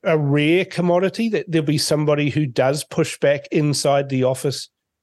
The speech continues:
um, with the minister? And, and do you then,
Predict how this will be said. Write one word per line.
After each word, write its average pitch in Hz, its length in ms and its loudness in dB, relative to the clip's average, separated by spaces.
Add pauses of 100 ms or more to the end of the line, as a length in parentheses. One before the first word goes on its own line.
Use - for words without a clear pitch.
(340)
um, 135 280 0
with 143 220 0
the 131 60 0
minister? 143 680 0
And, 151 400 0 (120)
and 160 220 0
do 165 100 0
you 180 240 0
then, 151 480 0